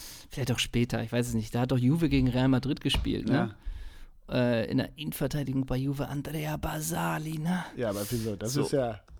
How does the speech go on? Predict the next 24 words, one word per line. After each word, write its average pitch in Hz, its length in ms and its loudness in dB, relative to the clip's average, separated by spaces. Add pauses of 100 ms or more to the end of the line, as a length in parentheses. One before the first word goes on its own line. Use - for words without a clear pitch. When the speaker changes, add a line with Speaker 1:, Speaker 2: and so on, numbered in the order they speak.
(180)
Speaker 2:
ne? 120 260 -2
Speaker 1:
Ja, 117 140 -2
klar, 147 320 0
und 135 100 0
da 135 100 6
war 135 120 8
der 135 100 6
ja 127 140 8
auch 160 100 6
erst 135 200 4
sechsunddreißig, 123 680 2
da 113 120 2
Speaker 2:
<laughs> 98 60 -2
Speaker 1:
konnte 135 200 6
der 123 160 6
ja 123 60 6
noch 123 120 6
mit 127 160 4
Ronaldo 123 400 8
sprintmäßig 127 640 4
mithalten, 147 320 4
Speaker 2:
Ja, 127 120 4
Speaker 1:
ne? 120 300 4
Speaker 2:
ja. 160 80 -4